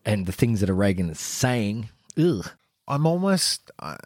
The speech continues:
Speaker 2: I'm almost going to say that I don't think it's been done better.
Speaker 1: No, well, I can't think of another good
Speaker 2: Maybe it's
Speaker 1: example.
Speaker 2: been done as well.
Speaker 1: Uh, yes.
Speaker 2: Maybe it's been done as well, but The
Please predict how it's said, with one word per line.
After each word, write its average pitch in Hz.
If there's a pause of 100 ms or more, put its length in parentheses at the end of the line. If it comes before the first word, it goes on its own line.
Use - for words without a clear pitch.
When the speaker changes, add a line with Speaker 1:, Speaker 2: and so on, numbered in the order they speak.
Speaker 2:
I'm 139
almost 180
going 143
to 101
say 151
that 113
I 117 (100)
don't 123
think 117
it's -
been 101
done 95 (100)
better. -
Speaker 1:
No, 185
well, 190
I 202
can't 185
think 156
of 139
another 135
good 135
Speaker 2:
Maybe 180
it's 185
Speaker 1:
example. 214
Speaker 2:
been 196
done 214
as 214
well. 151
Speaker 1:
Uh, 107
yes. - (180)
Speaker 2:
Maybe 170
it's -
been 180
done 165
as 151
well, 135 (440)
but 131 (200)
The 127